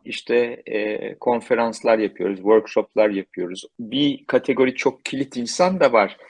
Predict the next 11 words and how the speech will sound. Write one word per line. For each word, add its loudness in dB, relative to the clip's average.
Esasında 0
işte -6
bu -8
sermaye 0
sahiplerinin 0
dinlediği -2
işte -2
yönetici, 2
yanlarında 2
çalışan -2
vesaire, 2